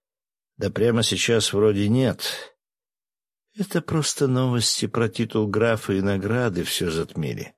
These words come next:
Но я вижу, что в основном тебя именно это беспокоит".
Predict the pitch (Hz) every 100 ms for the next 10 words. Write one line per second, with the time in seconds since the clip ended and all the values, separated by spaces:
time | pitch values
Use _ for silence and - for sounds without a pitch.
0 | _ _ _ _ - 156 208 190 165 165
1 | 147 139 - 143 139 - 139 135 135 123
2 | 135 127 123 120 120 120 - - 139 -
3 | 82 65 - - 78 - - - -